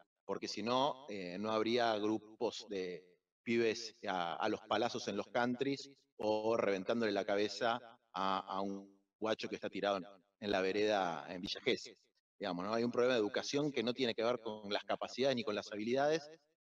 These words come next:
sino que tiene que ver fundamentalmente con los valores, y los valores en todos los sentidos, con las aspiraciones que uno tiene en la vida. Cuando de nuevo se habla de meritocracia, de movilidad social ascendente, ¿qué quiere decir eso?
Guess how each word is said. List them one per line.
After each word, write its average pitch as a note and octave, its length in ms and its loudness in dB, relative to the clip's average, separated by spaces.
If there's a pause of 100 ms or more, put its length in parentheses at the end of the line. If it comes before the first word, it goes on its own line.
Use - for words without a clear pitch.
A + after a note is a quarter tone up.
(120)
sino A2+ 260 0
que A#2 100 0
tiene A#2 200 2
que G#2+ 80 2
ver B2+ 120 4
fundamentalmente A2+ 760 -2
con G2 120 0
los G2 120 -2
valores, C3 680 0 (420)
y A#2 440 2
los G2+ 120 2
valores B2 300 2
en G#2+ 100 -2
todos D3+ 160 2
los A#2 120 2
sentidos, F#2 420 -4
con G2 160 -14
las G2 140 -6
aspiraciones A#2 560 -2
que B2 80 -4
uno A2+ 80 0
tiene A2 180 -2
en G2+ 60 0
la G2 80 4
vida. F2 400 -4 (600)
Cuando A2 200 0
de A2 80 4
nuevo B2+ 240 4
se - 120 -2
habla A#2+ 140 6
de A2+ 140 4
meritocracia, A#2 580 0
de G#2 140 4
movilidad A2+ 380 2
social C3+ 280 0
ascendente, A2+ 460 -4
¿qué F3+ 120 0
quiere D#3+ 180 0
decir B2 280 -4
eso? - 320 -12